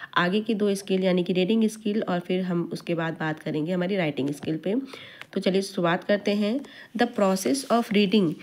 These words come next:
in written form with understanding the idea and thought is called reading skill। एक ऐसी process जिसमें, जो कि आपके written form में आपके सामने होती है, जिसको हम read करते हैं और फिर अंडरस्टैंड करने की कोशिश करते हैं कि आखिर वो sentence या उस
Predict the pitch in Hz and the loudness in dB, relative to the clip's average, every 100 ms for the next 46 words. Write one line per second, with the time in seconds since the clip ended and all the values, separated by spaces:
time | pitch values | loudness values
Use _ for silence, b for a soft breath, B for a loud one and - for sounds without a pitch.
0 | B - 220 214 190 208 233 240 202 202 | B 2 6 6 4 4 2 2 2 4
1 | 226 269 B B - 220 226 180 180 214 | 4 0 B B 2 2 4 2 2 2
2 | - 202 208 233 233 - 175 165 180 220 | 2 4 4 4 2 2 2 2 4 4
3 | 220 220 220 - 196 220 226 220 - 190 | 4 2 0 -2 0 0 0 -2 0 2
4 | 214 190 165 180 160 - 151 143 B B | 4 2 2 0 0 -4 -4 -4 B B
5 | B 247 277 - 214 214 277 254 202 196 | B 4 4 4 2 4 2 4 2 2
6 | 208 247 220 220 233 240 254 B B B | 2 2 -2 -2 0 2 0 B B B
7 | B 175 180 220 254 240 214 240 208 208 | B 0 2 2 2 0 2 2 2 2
8 | 240 247 208 208 202 202 220 220 185 170 | 2 2 2 4 2 2 -2 -2 0 2
9 | 202 208 196 - 202 214 226 226 - 208 | 2 2 0 0 0 0 0 -4 -2 0
10 | 214 214 170 190 - 208 - 202 208 240 | 2 2 2 0 0 -2 0 0 2 2
11 | 202 202 - 175 175 185 202 226 233 208 | 0 -2 -2 0 0 -2 -2 0 0 0
12 | 202 226 220 202 - 208 - 185 180 190 | 0 -2 0 -2 -2 -4 0 0 0 0
13 | 190 214 247 151 165 170 196 202 - 170 | 0 0 0 0 -2 -2 -4 -4 -4 -4
14 | 170 170 214 226 196 190 | -2 -2 -2 -2 -2 -2